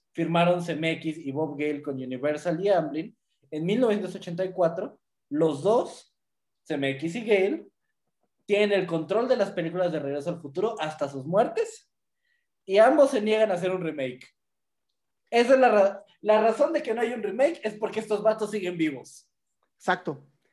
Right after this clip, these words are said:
Speaker 2: ¿Y sabes qué? Digo,
Speaker 1: Que nunca,
Speaker 2: Christopher
Speaker 1: espero
Speaker 2: Lloyd,
Speaker 1: que nunca se mueran.
Speaker 2: Christopher Lloyd, o sea,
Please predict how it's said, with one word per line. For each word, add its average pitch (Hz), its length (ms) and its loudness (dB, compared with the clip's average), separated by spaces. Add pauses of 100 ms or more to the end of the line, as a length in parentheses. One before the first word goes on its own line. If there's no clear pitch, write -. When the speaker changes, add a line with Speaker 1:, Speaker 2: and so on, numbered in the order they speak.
(360)
Speaker 2:
¿Y 151 100 -2
sabes 190 340 2
qué? 180 180 -16 (520)
Digo, 139 420 -4 (140)
Speaker 1:
Que 185 100 -4
nunca, 170 180 0
Speaker 2:
Christopher 196 140 -2
Speaker 1:
espero 208 220 6
Speaker 2:
Lloyd, - 60 2
Speaker 1:
que 185 80 2
nunca 175 280 -2
se 165 100 -6
mueran. 180 460 0 (460)
Speaker 2:
Christopher 170 440 -2
Lloyd, 156 300 0 (880)
o - 60 -8
sea, 147 380 -4